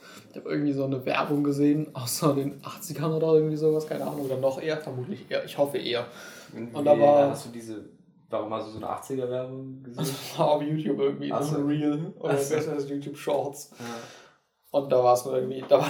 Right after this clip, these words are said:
Speaker 1: nur so komplett ohne Zusammenhang, einfach so ein Werbespot und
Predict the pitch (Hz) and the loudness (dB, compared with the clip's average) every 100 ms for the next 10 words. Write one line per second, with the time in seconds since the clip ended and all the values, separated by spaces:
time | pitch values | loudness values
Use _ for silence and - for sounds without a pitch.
0 | 165 196 180 165 - - - 139 202 196 | 4 6 8 6 0 -14 4 4 6 2
1 | 180 185 202 - 147 147 165 185 220 - | 8 8 8 4 4 4 0 -2 -8 -14
2 | - _ _ _ _ _ _ _ 151 143 | -20 _ _ _ _ _ _ _ 0 2
3 | 139 135 123 127 135 170 - 185 - - | 4 2 4 4 4 2 6 6 4 -10
4 | _ _ _ _ _ _ _ _ 139 127 | _ _ _ _ _ _ _ _ -8 -8
5 | - | -12